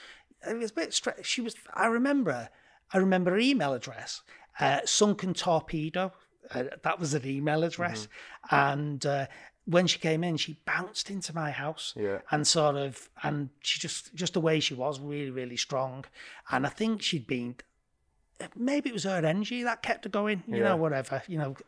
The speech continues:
Speaker 1: Uh, but she, I think she was, like, thinking she was gonna die before Christmas because the doctors said, "You got six months and you
Speaker 2: Yeah.
Speaker 1: might have
Speaker 2: Do you
Speaker 1: been"
Speaker 2: get a lot of people with illnesses coming to you?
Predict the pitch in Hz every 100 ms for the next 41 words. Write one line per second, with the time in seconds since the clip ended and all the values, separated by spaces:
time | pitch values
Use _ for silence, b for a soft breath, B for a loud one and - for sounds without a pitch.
0 | - - 131 131 - B B - 180 151
1 | - - 202 - 180 - 262 240 220 170
2 | 165 147 156 139 135 - 135 123 135 131
3 | 127 123 - 123 196 202 226 202 190 -
4 | 143 139 147 151 139 139 127 131 117 139
5 | - - - - 180 185 123 117 117 131
6 | 135 175 180 175 220 285 190 156 127 110
7 | 107 95 - 101 101 98 95 92 87